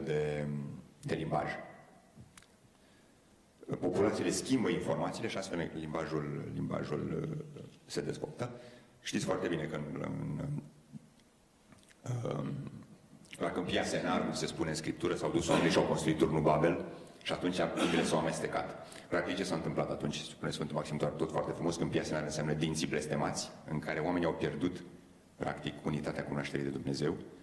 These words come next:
și în momentul ăla s-a, s-a, s-a spart, dacă vreți, limbajul. Practic, atunci a apărut politeismul.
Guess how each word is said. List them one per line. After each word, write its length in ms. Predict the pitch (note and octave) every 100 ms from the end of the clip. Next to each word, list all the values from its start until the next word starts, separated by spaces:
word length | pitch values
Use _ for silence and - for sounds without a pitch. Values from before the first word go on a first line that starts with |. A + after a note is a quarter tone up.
| - - - - -
și 720 | - - - D#2 D2+ D#2 - - -
în 80 | D2
momentul 340 | D2 D#2 D#2
ăla 80 | D#2+
s-a, 140 | - - - -
s-a, 160 | -
s-a 280 | - - D#2
spart, 320 | - - E2+
dacă 180 | D#2 D2
vreți, 220 | D2 D2
limbajul. 420 | C#2+ D2+ C#2+ - - - - - - -
Practic, 320 | - E2 -
atunci 280 | - D2+ -
a 20 |
apărut 280 | - C2+ -
politeismul. 720 | - - - - - - -